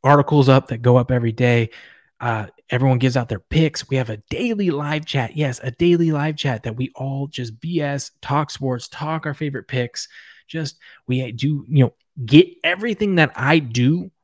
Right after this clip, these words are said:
first. You can know about it at game on dot locals dot com. Game on dot locals dot com. Come check it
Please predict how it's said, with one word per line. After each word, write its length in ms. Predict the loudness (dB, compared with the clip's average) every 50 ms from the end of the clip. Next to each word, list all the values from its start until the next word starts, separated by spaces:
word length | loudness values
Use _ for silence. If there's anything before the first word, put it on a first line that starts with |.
| _ _
first. 560 | -20 -8 0 2 4 4 4 4 0 -2 -6
You 180 | -4 -4 -2
can 240 | 0 0 0 2 4
know 380 | 6 8 8 8 8 6 4 0 -2
about 520 | -4 -4 -4 _ -2 -2 -2 -2 -4 -4
it 140 | -4 -6 -8 _ -6
at 380 | -4 -2 -2 -2 -4 -8 -10 -8
game 320 | -4 -2 -2 -2 -2 -2
on 240 | -2 -2 -2 -2 -2
dot 240 | -4 -4 -4 -4 -2
locals 300 | -2 -2 -2 -4 -4 -4
dot 220 | -4 -6 -6 -8
com. 440 | -12 -8 -4 -2 0 0 0 -2 -4 -8 _ -20 -20 _ _ _ _ _ _ _
Game 260 | -4 -2 0 2 2
on 180 | 2 2 2 0
dot 160 | 0 -2 -2
locals 240 | -2 -2 -2 -4 -6
dot 160 | -6 -8 -8
com. 220 | -8 -8 -8 -10
Come 440 | -12 -10 -6 -2 -2 -2 -2 -4 -8 -8
check 280 | -4 -2 -2 -2 -4 -6 -10
it 260 | -10 -8 -8 -8 -10